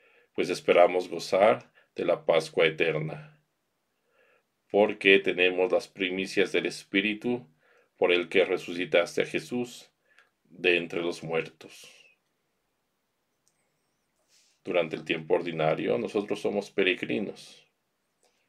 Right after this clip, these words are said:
Somos los discípulos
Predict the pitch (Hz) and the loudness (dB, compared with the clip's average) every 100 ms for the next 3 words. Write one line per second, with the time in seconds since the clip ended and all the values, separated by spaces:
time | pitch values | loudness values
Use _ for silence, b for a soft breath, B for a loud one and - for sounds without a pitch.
0 | _ _ _ _ - 90 85 90 92 98 | _ _ _ _ -10 -4 -2 2 2 0
1 | - - _ _ - 82 85 78 95 98 | -8 -20 _ _ -12 -12 -10 -6 -4 -4
2 | 107 113 123 - - | -2 0 0 -4 -20